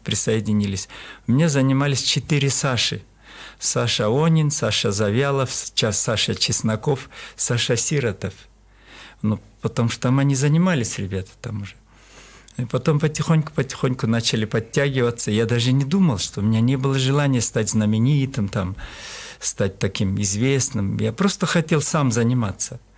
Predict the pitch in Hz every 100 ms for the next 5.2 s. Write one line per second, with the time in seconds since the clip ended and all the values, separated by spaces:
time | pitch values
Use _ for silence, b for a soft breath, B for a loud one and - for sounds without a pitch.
0 | B B B B 120 117 110 104 104 104
1 | 104 104 107 - 117 - 135 127 120 110
2 | 120 123 123 120 - 170 147 - 110 104
3 | 104 104 110 - 117 - 120 113 107 113
4 | 113 110 123 - 113 113 123 135 180 139
5 | - -